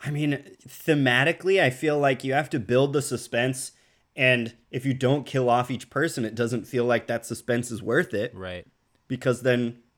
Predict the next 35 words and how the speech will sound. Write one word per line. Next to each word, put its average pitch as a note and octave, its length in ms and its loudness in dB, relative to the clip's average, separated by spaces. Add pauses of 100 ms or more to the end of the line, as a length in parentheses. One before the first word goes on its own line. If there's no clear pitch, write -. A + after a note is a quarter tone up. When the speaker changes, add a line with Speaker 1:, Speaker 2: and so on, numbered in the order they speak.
(120)
Speaker 1:
oh, C#3 180 2
we're B2+ 160 2
all C#3 120 2
surviving. A#2 880 0 (380)
We're C3+ 180 4
all D3 140 2
afraid C#3+ 360 0
of A#2 100 0
a G#2+ 80 -2
bit. B2+ 280 -2
Like, B2+ 160 0
imagine D3 440 0
it's B2+ 140 -2
something C3 320 -2
different, A#2+ 340 -2
like G#2+ 140 -2
a A#2 40 -2
big B2 240 0
manatee A2 580 -2
in G2 120 -6
the G2+ 80 -6
river. G#2+ 500 -2
Speaker 2:
<laughs> - 40 -12 (480)
Speaker 1:
And - 120 2
they're A#2 120 0
like, A#2 160 4
"Oh C3+ 80 2
my C#3+ 120 6
God, C#3+ 220 8
we C3+ 80 4
don't C#3 200 4
know C3 100 4
what C3 160 4
it B2 100 2
is." B2+ 440 2